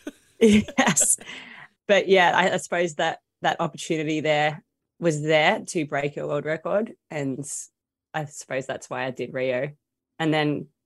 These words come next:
Speaker 2: if we look to Tokyo, that was a really challenging time for me because I had, um, broken the world record.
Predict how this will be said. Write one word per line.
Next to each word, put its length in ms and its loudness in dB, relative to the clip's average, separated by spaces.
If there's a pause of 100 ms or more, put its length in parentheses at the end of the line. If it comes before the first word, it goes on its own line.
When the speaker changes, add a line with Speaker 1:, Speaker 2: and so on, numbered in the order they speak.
Speaker 2:
if 160 -8
we 200 -2
look 320 -2
to 120 -4
Tokyo, 720 0 (160)
that 140 0
was 160 -2
a 120 -4 (120)
really 280 0
challenging 540 -2
time 280 -2
for 100 -6
me 220 0
because 600 -4 (380)
I 120 2
had, 260 2
um, 360 2
broken 300 0
the 100 -2
world 220 -2
record. 440 -4